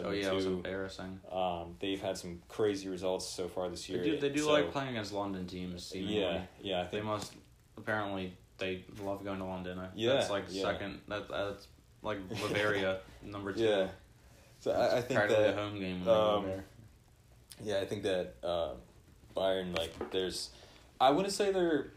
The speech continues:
Speaker 2: favorites, but they're definitely in contention, just judging of how good they have been, uh, in the,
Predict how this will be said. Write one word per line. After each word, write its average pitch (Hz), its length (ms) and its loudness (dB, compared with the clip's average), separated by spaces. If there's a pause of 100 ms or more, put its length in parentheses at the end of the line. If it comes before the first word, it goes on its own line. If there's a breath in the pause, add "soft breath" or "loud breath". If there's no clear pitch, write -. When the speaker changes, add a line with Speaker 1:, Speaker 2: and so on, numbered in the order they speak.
(140)
Speaker 2:
favorites, 147 640 2
but 120 180 2
they're 131 80 0
definitely 165 540 4
in 131 80 -2
contention, 117 580 -2
just - 360 -6 (480 loud breath)
judging 113 340 4
of 92 80 -4
how 110 240 0
good 104 240 4
they 90 240 6
have 113 340 2
been, 78 200 -4 (800 soft breath)
uh, 92 240 4 (200)
in 139 140 0
the, 107 180 2